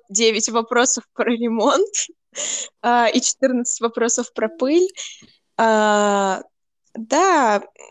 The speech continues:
если что, теперь у вас есть знакомые, про которых вы точно знаете, что они умеют делать ремонт.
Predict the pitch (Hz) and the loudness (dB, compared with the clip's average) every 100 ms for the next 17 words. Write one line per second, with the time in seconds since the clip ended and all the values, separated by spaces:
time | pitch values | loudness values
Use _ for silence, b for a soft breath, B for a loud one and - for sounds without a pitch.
0 | - 247 254 320 - 320 - 339 311 311 | -2 2 4 4 2 0 2 4 4 2
1 | 302 294 294 302 302 - 277 262 262 233 | 2 2 2 2 2 0 0 4 4 4
2 | 240 240 233 214 220 - 240 247 220 208 | 2 2 0 2 0 2 4 4 2 2
3 | 208 220 220 202 214 220 220 233 - 208 | -2 -4 0 0 0 0 2 2 2 0
4 | 202 196 202 - - 208 208 202 202 196 | 2 0 0 -2 2 2 4 2 2 0
5 | 190 185 190 196 - 208 226 294 | 0 0 0 2 0 2 2 2